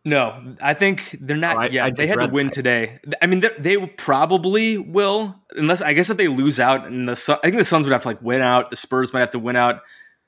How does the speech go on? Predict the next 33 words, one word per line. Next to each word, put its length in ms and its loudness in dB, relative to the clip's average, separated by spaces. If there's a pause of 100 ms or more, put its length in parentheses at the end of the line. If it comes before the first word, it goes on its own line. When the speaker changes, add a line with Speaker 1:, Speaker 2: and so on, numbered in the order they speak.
(360)
Speaker 1:
Uh, 380 0 (360)
th-, 220 0
I 80 2
think 160 0
the, 160 -2
the 140 0
Grizzlies 600 -2
had 240 2
a 80 -4
chance 360 -2
to 100 -6
secure 400 -2
the 100 -4
play-in 360 -4
spot 360 0 (300)
today, 300 2
but 120 -2
they 80 0
lost 300 2
to 80 -6
the 40 -8
Raptors. 380 -4
So 140 -2
I 80 -2
think 160 0
if, 80 2
like, 140 -2
the 60 -2
Blazers 600 0
lose 480 -6
today, 400 -2 (300)
they 100 0
might. 340 2